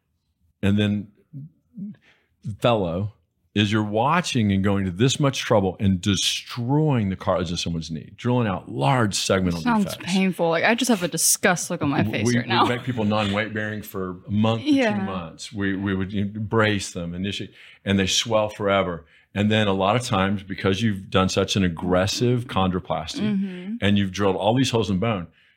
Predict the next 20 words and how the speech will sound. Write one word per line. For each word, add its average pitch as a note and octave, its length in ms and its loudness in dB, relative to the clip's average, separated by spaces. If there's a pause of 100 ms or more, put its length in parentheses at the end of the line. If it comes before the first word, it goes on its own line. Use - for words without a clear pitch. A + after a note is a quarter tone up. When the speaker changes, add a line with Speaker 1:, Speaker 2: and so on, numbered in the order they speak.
(140)
Speaker 1:
the A2 80 -2
bone A#2+ 300 4
doesn't B2+ 240 0
always A#2+ 320 0
heal. B2+ 340 -2
So G2+ 140 -6
we, G2+ 220 -4
we G2+ 160 -6
talk G#2 240 0
a - 20 -4
little G#2+ 160 0
bit G#2 80 2
about G#2 180 2
avascu-, G#2+ 600 -2
avascular G#2 440 2
necrosis. G#2 520 0 (340)
Guess A2+ 260 0
what? G#2+ 260 -6 (340)
So G#2 220 2
the, G#2 320 2